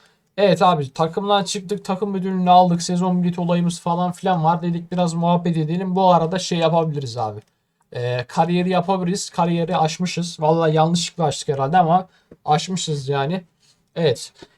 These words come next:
Şimdi şöyle bir girelim bakalım. Abi biraz paslandık tabi. Bayağıdır bir oyunu da oynamıyoruz.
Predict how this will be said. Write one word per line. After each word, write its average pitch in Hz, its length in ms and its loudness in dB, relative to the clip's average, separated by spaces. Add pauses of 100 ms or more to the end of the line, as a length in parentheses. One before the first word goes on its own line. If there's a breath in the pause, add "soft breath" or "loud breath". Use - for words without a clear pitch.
(120)
Şimdi 170 220 -2
şöyle 190 240 2
bir 202 60 0
girelim 190 480 2
bakalım. 170 420 0 (120)
Abi 147 180 -6
biraz 165 240 2
paslandık 165 580 -2
tabi. 139 200 -6
Bayağıdır 151 420 2
bir 147 60 0
oyunu 147 340 0
da 147 40 2
oynamıyoruz. 156 720 -2